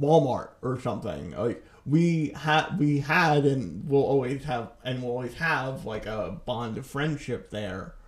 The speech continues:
But our friendship allowed us to, like, look past our own flaws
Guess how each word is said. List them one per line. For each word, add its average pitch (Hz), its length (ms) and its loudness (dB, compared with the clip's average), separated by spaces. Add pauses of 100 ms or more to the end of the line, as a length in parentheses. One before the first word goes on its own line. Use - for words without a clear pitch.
(880)
But 127 500 2
our 143 420 2
friendship 202 580 -2
allowed 139 340 0
us 135 320 -2
to, 131 120 -2
like, 123 300 -2
look 123 380 -6
past - 720 -6 (840)
our 127 200 2
own 127 260 -2
flaws 127 880 0